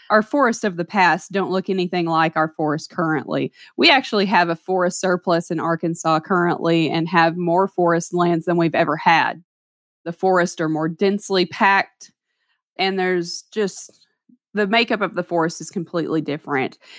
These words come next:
And that's because of, uh, suppression and human influence. So we have kept the forest from being able to be the way that they used to be. I've seen photos in Arkansas and read accounts of early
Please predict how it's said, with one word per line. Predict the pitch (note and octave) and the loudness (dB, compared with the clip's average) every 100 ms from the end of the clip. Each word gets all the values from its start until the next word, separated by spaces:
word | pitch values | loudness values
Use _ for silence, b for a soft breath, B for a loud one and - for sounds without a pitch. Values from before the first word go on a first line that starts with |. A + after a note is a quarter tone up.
| B - | B -2
And | F3 | 2
that's | G3+ A3 | 4 2
because | - G3 F#3+ F3+ F3 F3 - | -2 2 4 4 2 -2 0
of, | E3+ E3+ E3 - - | 2 2 -4 -10 0
uh, | E3+ D#3+ | 2 2
suppression | D#3+ F#3 - G3+ G#3+ F3 D3 | -2 -8 0 0 0 -4 -2
and | D#3 E3 | -6 -4
human | G3+ F3+ | -2 0
influence. | E3+ F3 F3 F#3 D3+ C#3 - - B B B B | 0 -2 -2 -2 0 -2 -6 -14 B B B B
So | - F3+ D#3+ | 0 4 4
we | E3 F#3 G#3+ A#3 A3+ | 4 2 2 2 0
have | G#3 F#3 E3+ | 2 0 0
kept | - A3 G#3+ F#3 | -2 0 0 -2
the | F3 | -6
forest | - E3 D#3 D3+ - | -2 0 0 -2 -2
from | F3 | -2
being | E3 E3+ E3 E3 | 2 2 4 4
able | E3 D#3 D#3 | 2 2 -2
to | D#3 F3 D#3 D3 | 0 -2 -2 -2
be | E3+ F3 F#3+ | 0 2 2
the | E3+ | 0
way | D#3 D3+ | 0 0
that | D3+ C#3+ | -2 -2
they | D3+ | 0
used | D3 D3 - | 0 0 -4
to | D#3 | -4
be. | D#3+ D#3+ D3+ D3 b b b b b | 0 2 2 -2 b b b b b
I've | E3+ D#3+ | 2 2
seen | G3+ F#3 F3 E3 E3+ _ | 2 4 4 0 -4 _
photos | G3 F#3+ F3+ D#3+ D#3+ E3 | 2 4 4 2 2 0
in | F3 | 0
Arkansas | D#3+ E3 E3 D#3+ D#3+ E3 D#3+ D#3 D#3 | 2 2 0 -4 -2 2 4 4 2
and | D3 D#3+ D#3 D#3 | 2 0 -2 -2
read | E3 F3 | 0 0
accounts | E3 - F3+ E3 D#3 - - | -2 -2 0 2 0 -6 -2
of | E3 D#3+ D#3+ D3+ | 2 2 0 -2
early | D#3+ E3+ E3+ D#3+ D#3+ | 0 0 2 2 0